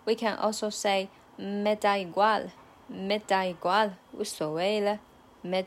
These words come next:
da igual." Me means me, to me. Uh, they are the same. Igual means the same. So to me,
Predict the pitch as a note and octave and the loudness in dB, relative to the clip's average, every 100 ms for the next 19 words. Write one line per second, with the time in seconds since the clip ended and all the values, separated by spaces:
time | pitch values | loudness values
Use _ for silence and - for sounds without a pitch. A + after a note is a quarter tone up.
0 | - F3 F3+ E3+ D#3+ E3 F3+ F3+ - F#3 | 0 0 0 -4 -6 -2 0 0 -4 -12
1 | - - - - - - - - F3+ F#3+ | -20 -20 -20 -20 -20 -20 -20 -14 -8 0
2 | G3+ A3+ A#3+ F#3 F#3 - - E3+ E3+ E3 | 2 4 2 -2 -4 -6 -6 -6 -4 -4
3 | E3 E3 E3 E3 E3 E3 E3 D#3+ D#3+ D#3+ | -6 -6 -6 -6 -6 -6 -6 -6 -6 -4
4 | D#3+ D#3 G#3+ B3+ - - - F3 E3 D#3 | -4 -2 -4 -4 -10 -8 -6 -4 -4 -4
5 | F#3 C4 C4 - - - - - F3+ F3 | -2 -4 -6 -18 -20 -20 -18 -6 -2 0
6 | E3 E3 E3 F3 E3+ F3 - - A#3 D#3+ | -2 -2 -2 0 -2 -2 -4 2 2 2
7 | - F3 - - G#3 F#3 - - F3 F3 | -2 -8 -6 2 4 4 -2 -6 -6 -6
8 | - F3+ - - F3 F#3+ F#3 - - - | -8 -6 -6 -4 -6 -6 -10 -16 -20 -20
9 | _ - F3+ - F#3 G3 A#3 C4+ C4 | _ -6 -4 -4 -4 -2 0 0 -4